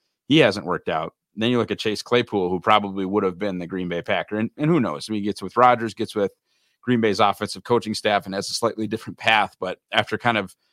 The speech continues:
showing that he could be a good player, has not been. Then you, you, you have some other, you know, kind of,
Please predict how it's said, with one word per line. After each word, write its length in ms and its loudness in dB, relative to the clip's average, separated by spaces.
showing 320 4
that 80 2
he 140 -2
could 100 -6
be 100 0
a 40 0
good 200 -2
player, 460 0
has 240 -2
not 240 -2
been. 240 -10
Then 240 0
you, 200 -4
you, 200 -6
you 120 -4
have 100 -6
some 120 0
other, 300 2
you 80 -10
know, 100 -8
kind 220 -2
of, 180 -8